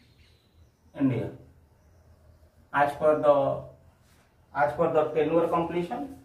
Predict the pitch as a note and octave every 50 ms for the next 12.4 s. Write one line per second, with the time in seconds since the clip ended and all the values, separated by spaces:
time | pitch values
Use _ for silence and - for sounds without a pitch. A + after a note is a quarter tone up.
0 | _ - - - - - - - - - - C3+ C3 C3 C#3 C#3 C3+ B2+ B2+ -
1 | - - - - - - - - B2 A#2+ - - C#3+ D3 D3 F3 F3+ F3+ F3 F3
2 | - - - - - - - - - - - - - - - - - C#3+ E3 F3+
3 | - - G3+ G3+ G3+ - - - - - - - A#2+ - - - C3+ C3 C3 A#2+
4 | A#2+ - - - - - - - - - - E3+ F#3 - - - - - - -
5 | - - - - - - - - - - - - - - - - G#2+ A#2 A#2+ A#2
6 | A2+ A#2 A#2+ - - - - - - - - - - - - _ - - - -
7 | - - - _ _ - - _ - - - - C3+ C3+ C3 B2+ - D#3 D#3 -
8 | - - - - - - - - - - _ _ _ - _ _ - - - -
9 | - - _ _ _ _ _ _ - - - - - - B2+ B2+ C3 B2+ - D3
10 | - - - - - - G#2+ - - - - - - - - _ _ - - -
11 | - - - - - - A#2+ A#2+ A#2+ - C3 B2+ B2 A#2+ A#2+ - C3 C3 C3 C3+
12 | D3 D#3 D#3+ D#3 D#3+ E3 F3+